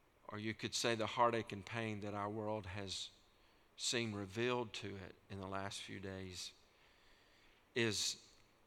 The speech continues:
exactly what we're talking about when we're talking about the fruit of the flesh. I mean, you just look at it. Divisions, dissensions,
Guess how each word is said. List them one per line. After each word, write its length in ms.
exactly 720
what 260
we're 100
talking 460
about 380
when 120
we're 100
talking 440
about 420
the 80
fruit 300
of 80
the 80
flesh. 720
I 40
mean, 100
you 60
just 320
look 240
at 180
it. 140
Divisions, 1000
dissensions, 1120